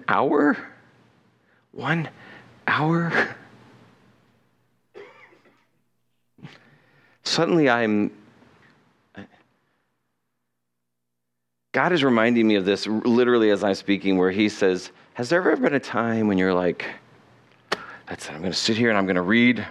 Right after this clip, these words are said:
my Bible. I'm gonna read it, and the, the whole chapter.'" And part of the way through, you're like,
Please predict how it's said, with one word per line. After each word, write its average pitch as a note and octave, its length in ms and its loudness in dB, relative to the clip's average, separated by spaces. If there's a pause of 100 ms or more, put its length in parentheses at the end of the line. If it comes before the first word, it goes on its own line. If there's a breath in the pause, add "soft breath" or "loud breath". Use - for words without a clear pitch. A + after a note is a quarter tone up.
my F2 160 -4
Bible. F2+ 520 0 (240)
I'm G2 80 -4
gonna A#2 140 2
read C#3+ 280 4
it, G2 100 4
and G#2 100 -4
the, A#2 160 4
the A2 140 0
whole F3 400 2
chapter.'" D3+ 800 0 (640 soft breath)
And - 100 -14
part D#3 220 2
of D3+ 60 4
the - 20 0
way C#3+ 100 4
through, C3+ 220 0
you're B2+ 100 4
like, G2+ 200 2